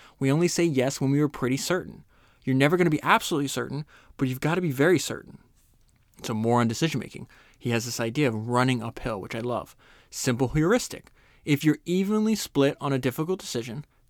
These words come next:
take the path more painful in the short term. Why? That path has long-term gain associated. With the law of compound interest, long-term gain is what you want to go toward. Your brain is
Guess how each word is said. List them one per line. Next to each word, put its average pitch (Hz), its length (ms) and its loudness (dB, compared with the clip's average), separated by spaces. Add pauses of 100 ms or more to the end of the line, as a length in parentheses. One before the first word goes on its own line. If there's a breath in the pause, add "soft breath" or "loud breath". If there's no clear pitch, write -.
(100)
take 151 340 0
the 208 120 0
path 127 480 -2
more 143 340 4
painful 180 720 -2
in 147 220 2
the 127 100 0
short - 400 2
term. - 240 -14 (960)
Why? 123 340 4 (640 soft breath)
That 139 220 2
path 196 280 6
has 131 180 2
long-term 139 520 2
gain 127 200 2
associated. - 640 -4 (280 soft breath)
With 139 140 4
the 139 120 4
law 135 400 6
of 165 100 -2
compound 151 400 0
interest, 127 380 -4
long-term 147 680 0
gain 170 500 2 (200 loud breath)
is 139 160 2
what 151 260 4
you 156 160 -2 (100)
want 147 220 0
to 170 80 -2
go 160 240 4
toward. - 400 -12 (260 soft breath)
Your 170 180 6
brain 165 500 0
is 151 160 -2